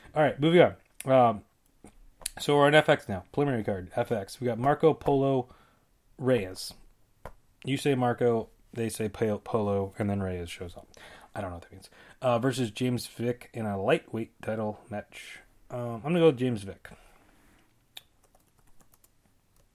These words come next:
All right, moving on.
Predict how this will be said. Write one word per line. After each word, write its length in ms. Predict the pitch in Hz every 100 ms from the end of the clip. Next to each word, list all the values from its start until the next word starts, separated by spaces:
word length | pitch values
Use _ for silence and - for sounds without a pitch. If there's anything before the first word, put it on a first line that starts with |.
| _ _ - - _ - - - - _ _
All 80 | 127
right, 300 | 151 175 117
moving 300 | 113 127 135
on. 300 | 165 139 104